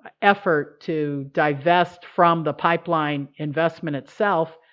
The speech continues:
might have had some slight influence. But I don't, I, again, I don't see, you know, Citibank isn't getting out of, uh, fo-, isn't divesting of fossil fuels 'cause of dapl. It's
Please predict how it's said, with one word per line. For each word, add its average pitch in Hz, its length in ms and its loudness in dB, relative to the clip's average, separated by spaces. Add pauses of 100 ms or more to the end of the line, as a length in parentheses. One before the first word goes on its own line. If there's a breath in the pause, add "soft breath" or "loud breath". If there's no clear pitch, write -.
(340 soft breath)
might 180 240 4
have 175 120 0
had 165 320 -2
some 143 400 -6 (240)
slight 214 440 0
influence. 143 600 -8
But 165 160 -4
I 208 100 2
don't, 233 200 -2 (140)
I, 175 180 -6
again, 190 260 0
I 190 100 2
don't 214 220 -2
see, 175 600 -2 (600 soft breath)
you 185 80 -2
know, 165 60 2
Citibank 196 640 0
isn't 170 260 -4
getting 170 340 -2
out 156 220 -2
of, 139 260 -4 (260)
uh, 143 280 -2
fo-, - 300 -10
isn't 175 340 -6
divesting 170 480 -4
of 147 100 -8
fossil 160 320 -2
fuels 160 380 -4
'cause 139 160 -8
of 131 120 -6
dapl. 147 600 -4
It's 160 340 -12